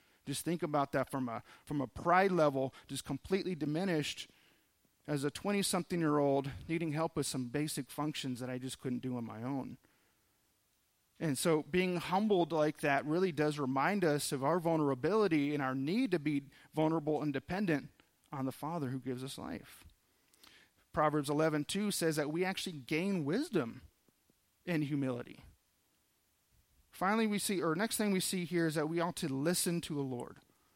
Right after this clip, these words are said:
We listen, obviously, now we listen through his word, but we also can listen through others, and we'll see that here shortly as well.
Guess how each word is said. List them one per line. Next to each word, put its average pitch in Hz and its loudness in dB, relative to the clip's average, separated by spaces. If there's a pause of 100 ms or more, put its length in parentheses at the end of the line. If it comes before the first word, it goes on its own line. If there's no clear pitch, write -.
(880)
We 175 2
listen, 220 6
obviously, 208 2
now 196 2
we 196 2
listen 180 0
through 175 -2
his 147 0
word, 165 0
but 156 -4
we 147 -2
also 165 -2
can 151 -4
listen 147 -2
through 131 -2
others, 139 0
and 139 -4
we'll 131 -4
see 165 -4
that 147 0
here 143 -2
shortly 127 -6
as 113 -8
well. 127 -2